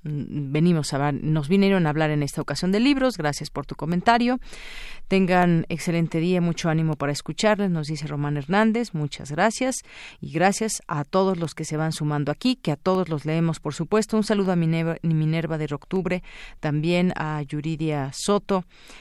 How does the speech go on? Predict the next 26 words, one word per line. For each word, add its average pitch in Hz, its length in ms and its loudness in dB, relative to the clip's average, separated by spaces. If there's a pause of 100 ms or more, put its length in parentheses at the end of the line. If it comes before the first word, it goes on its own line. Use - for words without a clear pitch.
(160)
y 151 440 -4
a 151 100 -4
todas 170 260 -2
las 151 140 -6
personas 151 460 -6
que 147 120 -8
aquí 143 220 -6
se 139 160 -6
unen. 139 200 -2
Flechador 196 420 0
del 208 160 0
Sol 214 220 0 (120)
también 175 380 -4 (160)
aquí 156 240 -8
presente. 147 500 -6 (240)
Bueno, 262 280 4
pues 190 160 0
vámonos 269 440 4 (380)
a 175 100 2
continuar, 185 540 4
vamos 214 260 2
a 202 60 -4
continuar 175 400 0
con 214 400 4
la 196 300 4
información. 185 800 2